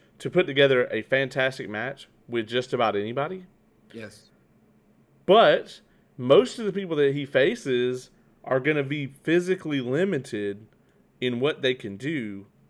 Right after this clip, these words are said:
Speaker 1: as far as moveset, whatever. Kenny Omega lacks the psychology aspect that Bryan Danielson has, but from a physical standpoint, he can do any, any, any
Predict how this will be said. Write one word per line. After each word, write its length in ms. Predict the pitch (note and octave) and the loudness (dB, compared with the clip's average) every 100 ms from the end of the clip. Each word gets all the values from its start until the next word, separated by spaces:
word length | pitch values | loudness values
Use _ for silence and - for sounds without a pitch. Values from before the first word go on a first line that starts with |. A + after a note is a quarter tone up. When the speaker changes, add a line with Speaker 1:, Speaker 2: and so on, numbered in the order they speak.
| - | -16
Speaker 1:
as 160 | A2 - | -14 -6
far 260 | B2 A#2 | -2 0
as 340 | A2 G#2+ G2+ - _ _ B2 | 0 -2 -6 -18 _ _ -4
moveset, 920 | D#3 D3+ C#3 C#3+ B2+ B2+ B2 A#2+ - _ _ _ _ _ | 0 0 -2 0 2 2 0 -2 -6 _ _ _ _ _
whatever. 480 | A#2+ C#3 A#2+ - - _ _ _ _ _ _ _ _ _ _ | 2 2 2 -4 -20 _ _ _ _ _ _ _ _ _ _
Kenny 340 | - G3+ C4 G3+ | -2 0 2 2
Omega 800 | C3 C#3+ G#3+ E3 A2+ G#2+ G#2+ G#2 _ - | 2 0 -2 -2 -4 -4 -6 -12 _ -10
lacks 440 | A#2+ D3+ F3+ - | -2 0 0 -4
the 100 | C#3 | -8
psychology 920 | A#2+ D3 A2+ - G#2 A2 D3 D#3 F3 E3+ | -6 -2 -4 -4 -4 -2 -2 -4 -4 -4
aspect 560 | E3 E3+ - F3+ D3+ | -2 -6 -4 -4 -4
that 260 | D3 C3 C3 | -6 -6 -4
Bryan 220 | D3 D#3 | -2 -2
Danielson 400 | D3 D#3 D#3 E3 | -4 -6 -8 -10
has, 480 | E3+ F3+ F3+ F3+ - _ _ _ _ _ _ | -8 -6 -6 -8 -12 _ _ _ _ _ _
but 220 | C3+ C3+ | 2 2
from 180 | D3+ C#3 | -4 -4
a 60 | A2+ | -2
physical 460 | D#4 F4+ B3+ C#3+ | -2 -2 -2 -4
standpoint, 760 | - A2+ G#2+ G2 G#2 G2+ G2+ G2+ _ _ _ | -2 -2 -2 -8 -10 -10 -12 -16 _ _ _
he 180 | A3 A3 | -6 -4
can 200 | F#3+ E3 | -2 -2
do 180 | E3 | 0
any, 340 | C#3+ D3+ D3 C3+ | 0 -2 -4 -6
any, 340 | C#3+ D3 A#2+ - | -4 -6 -6 -6
any 380 | C3 B2+ A2+ | -6 -4 -8